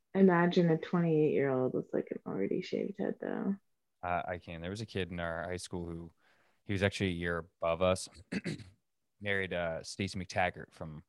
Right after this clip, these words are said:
Speaker 2: they dated in high school. And he was, like,
Speaker 1: <laughs> I hope
Speaker 2: bald at,
Speaker 1: you
Speaker 2: like,
Speaker 1: take this out.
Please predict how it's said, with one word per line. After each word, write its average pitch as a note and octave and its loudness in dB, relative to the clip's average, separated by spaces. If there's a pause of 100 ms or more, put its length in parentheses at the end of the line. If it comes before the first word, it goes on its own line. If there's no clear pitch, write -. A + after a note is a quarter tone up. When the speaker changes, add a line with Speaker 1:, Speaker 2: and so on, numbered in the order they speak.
(300)
Speaker 2:
they F#2+ -6
dated E2 -8
in E2 -10
high E2+ -10
school. E2 -12 (640)
And F#2+ -2
he G2 4
was, F2+ 2
like, F2+ 6
Speaker 1:
<laughs> - -4
I G3+ 8
hope F#3 12
Speaker 2:
bald - -
at, - 6
Speaker 1:
you C4 8
Speaker 2:
like, G#3+ 10
Speaker 1:
take F3 8
this F#3 10
out. D#3 6